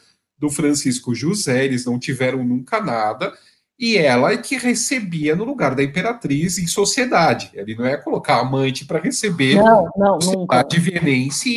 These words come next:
Speaker 1: e
Speaker 2: Não, nunca,
Speaker 1: imperadores
Speaker 2: na
Speaker 1: e
Speaker 2: corte.
Speaker 1: chefes de Estado, nunca, né? Então,
Speaker 2: É.
Speaker 1: havia uma, uma diferença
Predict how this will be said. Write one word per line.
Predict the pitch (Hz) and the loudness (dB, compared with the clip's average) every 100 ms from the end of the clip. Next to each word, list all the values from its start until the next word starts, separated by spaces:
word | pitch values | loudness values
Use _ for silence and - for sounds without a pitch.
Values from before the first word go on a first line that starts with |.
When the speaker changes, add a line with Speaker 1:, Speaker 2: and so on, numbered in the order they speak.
| 170 135 | 0 0
Speaker 1:
e | 135 | 2
Speaker 2:
Não, | 190 208 175 | 6 6 4
nunca, | 185 185 - 139 | 0 -4 -2 -2
Speaker 1:
imperadores | - 175 160 240 | 0 2 2 4
Speaker 2:
na | 175 | 0
Speaker 1:
e | |
Speaker 2:
corte. | 156 | 0
Speaker 1:
chefes | 127 123 131 | -4 -10 -12
de | - _ | -20 _
Estado, | - 120 143 - _ _ - | -8 -6 -6 -14 _ _ 0
nunca, | 226 156 - 98 - _ | 2 2 -2 -12 -14 _
né? | 110 120 104 | -4 -2 -4
Então, | - 117 143 | -2 -2 -2
Speaker 2:
É. | - - _ _ _ - | -6 -14 _ _ _ -6
Speaker 1:
havia | 127 120 139 | -4 -4 -6
uma, | 147 165 156 143 135 127 | 0 2 2 2 2 0
uma | 135 147 | -2 -2
diferença | 143 160 170 151 147 151 - 175 | -2 -2 0 0 0 -2 -6 -6